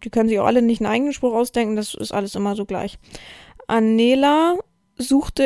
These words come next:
international nach Zahlsklaven. In Niederösterreich wurde sie fündig. Der Maschinenbautechniker Thomas D., ja, steht hier überall, ne? Name geändert, Name geändert, aus dem Bezirk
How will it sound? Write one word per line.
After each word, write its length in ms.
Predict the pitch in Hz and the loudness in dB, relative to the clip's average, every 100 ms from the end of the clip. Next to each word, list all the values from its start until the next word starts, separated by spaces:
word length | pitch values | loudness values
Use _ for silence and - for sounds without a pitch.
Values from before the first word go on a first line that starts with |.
| - - | 0 0
international 680 | 269 285 254 247 - 247 226 | -2 2 2 2 0 2 2
nach 220 | 226 220 | 0 -2
Zahlsklaven. 880 | - 226 208 214 - 233 - 196 202 | -4 -2 -2 -2 -6 -6 -4 -4 -2
In 80 | 214 | 0
Niederösterreich 760 | 277 339 240 269 240 226 226 | 2 2 0 -2 -2 -2 -2
wurde 200 | 220 220 | -2 -2
sie 120 | 226 | -4
fündig. 520 | - 226 226 190 196 | -6 -2 0 -2 -4
Der 120 | - 208 | -4 -4
Maschinenbautechniker 1600 | 214 233 - - - 285 330 262 226 254 - 254 - 254 247 | -2 -4 -8 -8 -2 -2 -2 -2 0 -2 -4 -6 -6 -4 -4
Thomas 440 | - 240 277 240 - | -4 -4 -2 -4 -4
D., 320 | 226 214 208 _ _ | -2 -2 -2 _ _
ja, 120 | 202 | -10
steht 260 | 196 - 208 | -8 -6 -6
hier 100 | 202 | -6
überall, 180 | - 208 | -6 -4
ne? 180 | 220 262 | -4 -4
Name 320 | 220 214 214 | -4 -4 -4
geändert, 280 | 240 262 233 | -6 -6 -4
Name 200 | 208 214 | -4 -4
geändert, 240 | 226 262 - - - - - | -6 -10 -16 -20 -20 -18 -2
aus 180 | 233 233 | 0 2
dem 180 | 233 | 2
Bezirk 520 | 220 226 - 262 277 | 2 0 6 6 6